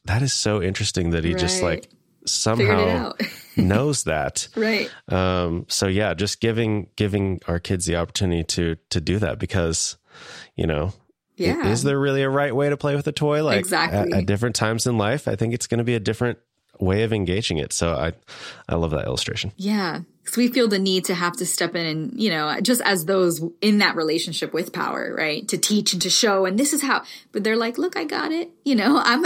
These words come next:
Speaker 2: this is how I wanna play with it right now. And this is how I'll play with it in two years." <laughs> You know, like, "I got it." Just, you know, and it's a matter of just
Speaker 1: Yeah.
Speaker 2: trusting, trusting your kids, but just trusting folks in general, right? Trusting that God is working in folks in different ways. I mean, just to give obviously a more spiritual, you know, general idea of it. But yeah,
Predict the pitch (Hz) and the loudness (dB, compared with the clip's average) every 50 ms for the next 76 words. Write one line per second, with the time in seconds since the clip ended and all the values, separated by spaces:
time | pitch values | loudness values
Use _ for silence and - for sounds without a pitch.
0 | - - 247 220 277 294 - 392 - 339 269 269 285 294 294 247 262 - - 233 | 0 2 2 4 4 2 2 0 2 2 2 4 4 4 4 2 2 2 2 2
1 | 226 262 277 254 - - - 226 - - 202 208 208 202 214 233 - - 208 190 | 2 4 2 2 0 2 0 0 0 0 0 0 2 2 0 0 0 -2 -4 -2
2 | 226 - 208 240 247 269 294 - 220 214 - 196 202 208 247 247 302 - - - | -2 -2 -2 0 0 2 2 2 0 0 0 2 4 4 2 2 0 -2 -2 -2
3 | - 269 294 294 294 370 349 330 370 440 427 311 220 202 208 226 214 226 254 - | -2 0 0 2 2 2 4 4 4 2 2 2 2 2 2 2 2 2 4 4
4 | 247 240 262 247 277 196 - - - 359 - 320 302 302 - - 202 220 277 254 | 4 4 4 2 2 0 -2 -2 -2 -2 -2 -2 -4 -2 -2 -2 -2 -2 -2 -4
5 | - - - 262 262 220 208 214 226 220 285 262 262 277 349 403 370 381 - 110 | -4 -4 -4 -2 -2 0 0 0 0 -2 0 0 0 0 0 0 2 2 4 4
6 | 202 165 - 202 185 - - - - 185 185 185 175 170 - - _ - 190 214 | 2 2 0 0 0 0 -2 -4 -4 -4 -6 -4 -6 -8 -10 -10 _ -2 -2 -2
7 | - - 247 240 214 - - - 190 208 254 - - - 269 262 - - 285 370 | 0 0 0 0 0 0 -2 -2 -2 -2 0 -2 -2 -2 -2 -2 -2 -2 -2 0
8 | - 427 320 247 220 214 214 - 180 170 170 - 165 165 196 202 170 156 156 156 | 0 -2 -2 0 0 -2 -2 -2 -4 -6 -4 -2 -2 -2 0 0 -2 -2 -4 -4
9 | 160 160 160 170 165 - - - - - - - - 220 214 - 233 214 202 - | -2 -2 -2 -2 -4 -6 -14 -16 -16 -16 -12 -4 -2 -2 0 0 -2 -2 0 0
10 | - 160 165 196 190 170 - 175 175 185 - 220 185 175 170 165 170 170 175 - | 0 0 0 0 -2 -4 -2 -2 -2 -2 -2 -4 -4 -4 -6 -4 -4 -6 -4 -4
11 | - 175 170 180 - - 170 - 170 165 170 170 170 170 202 190 190 185 185 196 | -6 -6 -6 -6 -6 -6 -6 -4 -2 -2 0 0 -2 -2 -4 -4 -4 -4 -4 -4
12 | 170 - 190 170 - - 180 175 180 - 165 165 175 - - 185 175 180 180 175 | -2 -2 -4 -4 -2 -4 -2 -2 0 -2 -2 -2 -2 -4 -4 -4 -6 -6 -6 -6
13 | - - - 208 190 196 196 196 - 208 202 196 202 - - - 240 208 196 202 | -6 -4 0 2 2 2 2 2 0 0 0 0 0 0 2 2 2 4 4 2
14 | 214 196 226 226 220 226 220 202 196 196 185 147 - 208 196 208 220 208 196 196 | 2 2 2 4 4 4 4 4 2 2 2 0 0 -2 -2 0 0 0 0 2
15 | 180 185 170 - - 233 233 - 440 440 269 175 208 208 | 0 0 -2 0 0 -2 0 2 2 2 2 2 0 -2